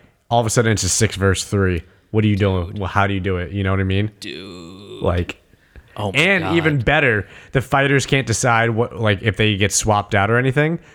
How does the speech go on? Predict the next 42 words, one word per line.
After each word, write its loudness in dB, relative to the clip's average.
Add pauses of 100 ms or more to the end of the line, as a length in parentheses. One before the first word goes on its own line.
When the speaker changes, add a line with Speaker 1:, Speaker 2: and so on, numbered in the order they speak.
(280)
Speaker 1:
There's 0
one 0
coach 0
per 4
side 0 (200)
that -2
has 2
to -8
con-, -8 (180)
that 2
has 2
to -4
do 2
bench 0
management 0 (560)
Speaker 2:
Oh, -14
Speaker 1:
and 0
has 2
to -6
Speaker 2:
shit. -6
Speaker 1:
call 0
out 0
if -6
you -2
swap -2
out. -4 (560)
You 2
literally 4
make 2
it 4
like 2
Pokemon 0
in -6
real -6
life. -14 (580)
Speaker 2:
Dude, 0
and -4
then 2
instead 0
of 0
Speaker 1:
<laughs> 0
Speaker 2:
champions, 0